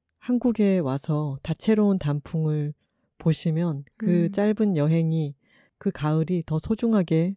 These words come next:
Speaker 1: 느껴지실 것 같습니다.
Speaker 2: 네, 저희에게도 여행자의 시점을 잠시 경험하게 해주셔서 감사합니다.
Speaker 1: 자, 톡토로 여러분들, 발로는 정처 없이 걷고 눈으로는 꽃과 나무들을 살피고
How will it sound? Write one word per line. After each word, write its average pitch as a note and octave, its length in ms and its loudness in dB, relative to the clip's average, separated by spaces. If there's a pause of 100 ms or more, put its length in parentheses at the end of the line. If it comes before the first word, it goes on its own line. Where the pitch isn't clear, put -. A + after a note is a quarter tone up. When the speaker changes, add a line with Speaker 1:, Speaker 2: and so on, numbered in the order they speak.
Speaker 1:
느껴지실 D#3+ 520 0
것 - 180 -4
같습니다. C#3 500 -4
Speaker 2:
네, E3+ 260 -6
저희에게도 A3+ 800 -2
여행자의 G#3 840 0
시점을 A3+ 680 -4
잠시 F3+ 1000 -6
경험하게 F3+ 560 -6
해주셔서 F#3 500 -10
감사합니다. E3 880 -8 (200)
Speaker 1:
자, G3 120 4
톡토로 B3 380 4
여러분들, F3 640 4 (180)
발로는 F#3+ 480 6
정처 E3 320 4
없이 E3 220 2
걷고 F3+ 480 0 (200)
눈으로는 G3 520 6
꽃과 A#3+ 340 2
나무들을 D#3 460 2
살피고 C#3+ 500 0